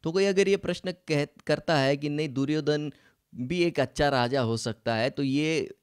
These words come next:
दुर्योधन के सबसे बड़े सर सेनापति है, ये कुरु वंश के सबसे सीनियर व्यक्ति हैं, वो ये कह रहे हैं कि "निश्चित रूप से हे पांडवों,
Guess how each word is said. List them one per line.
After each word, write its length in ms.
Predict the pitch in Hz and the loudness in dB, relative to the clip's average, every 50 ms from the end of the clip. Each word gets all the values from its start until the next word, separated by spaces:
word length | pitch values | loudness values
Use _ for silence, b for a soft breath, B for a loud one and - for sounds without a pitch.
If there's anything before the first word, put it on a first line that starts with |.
| _ - | _ -14
दुर्योधन 640 | 110 104 135 143 139 147 147 143 147 147 143 147 139 | -6 -2 0 4 4 4 4 4 2 0 0 -2 -6
के 300 | - - 147 156 156 139 | -8 -6 -4 -4 -4 -4
सबसे 460 | - - 123 117 - - - 143 143 | -4 -4 -6 -6 -6 -4 -2 -2 -2
बड़े 320 | 123 117 127 127 135 135 | 0 0 0 0 0 -2
सर 260 | 113 - - 139 143 147 | -4 -2 -2 -2 -2 -2
सेनापति 680 | - - 127 120 123 120 - - 110 - - 110 92 | -2 -2 -2 0 0 -2 -4 -6 -8 -8 -6 -6 -4
है, 300 | 95 101 98 - _ _ _ _ _ _ _ _ _ _ _ _ _ _ _ _ _ _ b b b b b b b b b b b b - | -4 -4 -6 -8 _ _ _ _ _ _ _ _ _ _ _ _ _ _ _ _ _ _ b b b b b b b b b b b b -12
ये 600 | 104 110 113 120 139 151 160 175 175 175 127 - - - _ _ | -10 -8 -4 -2 0 0 2 0 0 -2 -2 -6 -8 -14 _ _
कुरु 260 | - 143 151 160 175 | -6 -4 -4 -2 -4
वंश 560 | 170 160 147 113 143 143 143 147 139 - - - - - | -4 -4 -4 -2 -2 -2 -2 -4 -8 -10 -12 -14 -8 -6
के 180 | 170 165 156 | -4 -4 -4
सबसे 580 | 123 - - 135 127 - - - - 175 165 156 | -4 -6 -6 -6 -6 -6 -10 -10 -6 -4 -4 -4
सीनियर 600 | - - - - - 147 147 156 170 170 156 147 | -6 -8 -10 -8 -6 -4 -2 0 0 0 0 2
व्यक्ति 400 | 131 135 131 - _ - 139 113 | 2 0 0 0 _ -2 0 0
हैं, 240 | 107 110 107 101 95 | 2 0 0 -2 -4
वो 240 | 98 117 143 160 156 | -4 -2 0 0 2
ये 200 | 147 143 147 135 | 2 2 2 2
कह 240 | - 131 127 127 | 0 0 0 2
रहे 160 | 127 135 139 143 | 2 2 0 0
हैं 100 | 147 139 | 0 -2
कि 160 | - - 127 | -4 -2 -2
"निश्चित 640 | 117 113 110 123 143 143 - - - 202 190 - 180 | 0 0 2 2 2 0 0 2 2 2 2 2 2
रूप 200 | 165 165 147 - | 0 0 0 0
से 140 | - 156 | 0 2
हे 120 | 139 147 156 | 2 2 2
पांडवों, 540 | 147 - 135 127 131 139 143 143 156 165 | 0 0 -2 0 0 0 0 0 0 0